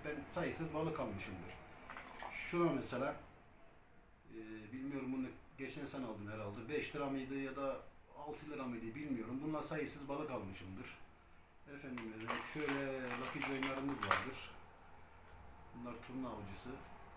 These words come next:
Yani bu tip şeyler yani burada tez-, fazla da öyle pahalıya kaçmak, e, pek iyi değil. Bu işin sınırı yok. Şimdi şöyle bir rapala var.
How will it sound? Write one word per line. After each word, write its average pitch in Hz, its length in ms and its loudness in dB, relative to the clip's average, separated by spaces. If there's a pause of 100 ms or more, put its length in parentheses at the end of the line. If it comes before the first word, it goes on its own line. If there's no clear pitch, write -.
(400)
Yani 113 180 -4
bu 247 100 2
tip 262 160 4
şeyler 208 360 4
yani 147 280 4
burada 175 260 2
tez-, 170 460 -2
fazla 175 280 4
da 175 60 4
öyle 170 200 6
pahalıya 170 560 12
kaçmak, 170 480 4
e, 147 200 0 (380)
pek 156 320 -2 (240)
iyi 165 260 2
değil. 151 220 6 (220)
Bu 143 100 2
işin 139 180 -2
sınırı 143 380 4
yok. - 260 10 (800)
Şimdi 139 400 2 (200)
şöyle 135 300 2
bir 151 140 2
rapala 151 440 8
var. - 240 2